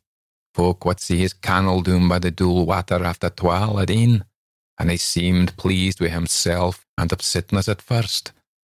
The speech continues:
though a body could see that he was dwining. As for Janet, she cam and she gaed.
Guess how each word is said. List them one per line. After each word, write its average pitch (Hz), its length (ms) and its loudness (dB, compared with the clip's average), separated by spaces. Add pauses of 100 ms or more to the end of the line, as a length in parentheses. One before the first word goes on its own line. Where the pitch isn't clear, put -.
(140)
though 85 360 2
a 87 160 -2
body 92 500 0
could 123 300 -2
see - 760 0 (440)
that - 160 -2
he 82 120 -2
was 87 240 -2
dwining. 82 680 -2 (1040)
As - 200 -4
for 117 120 0
Janet, 82 600 -6 (460)
she - 200 -2
cam 90 580 2
and 87 80 -2
she - 160 -4
gaed. 82 540 0